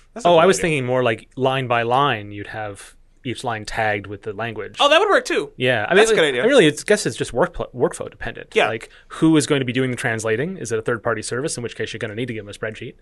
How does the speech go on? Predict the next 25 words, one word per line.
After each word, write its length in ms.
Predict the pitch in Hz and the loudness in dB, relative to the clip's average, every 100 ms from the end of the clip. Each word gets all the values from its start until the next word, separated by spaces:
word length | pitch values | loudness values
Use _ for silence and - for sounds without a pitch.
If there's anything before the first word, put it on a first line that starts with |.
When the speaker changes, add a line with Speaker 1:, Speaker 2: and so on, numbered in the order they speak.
| - | -16
Speaker 1:
Yeah. 220 | 101 98 - | -10 -10 -4
Speaker 2:
Or 120 | 131 | -2
is 80 | 131 | 0
it 40 | |
gonna 140 | 131 123 | 0 0
be 80 | 117 | 0
someone 260 | 127 117 | -2 -4
in-house? 500 | 113 110 117 170 - | -6 -6 -6 -8 -10
Or 180 | 147 143 | 2 4
is 80 | 139 | 4
it 40 | |
Speaker 1:
Mm-hmm. 40 | 147 | 2
Speaker 2:
gonna 160 | 139 | 0
be 280 | 123 120 117 - - | 0 0 -2 -6 -10
a 80 | 127 | -2
third-party, 720 | 143 131 131 123 120 113 120 - | 0 2 2 2 2 0 -4 -4
uh, 340 | 123 117 120 | -2 -2 -4
service 500 | - 135 117 117 - - | -2 -2 0 0 -2 -6
or 180 | 117 113 | -4 -2
a, 120 | 113 - | -4 -6
a, 220 | 110 110 127 117 | -6 -6 -8 -10
a 40 | - | -6
contractor 500 | 135 127 120 117 113 | -6 -4 -6 -6 -6
who 120 | 120 | -4
then, 280 | 117 113 | -4 -4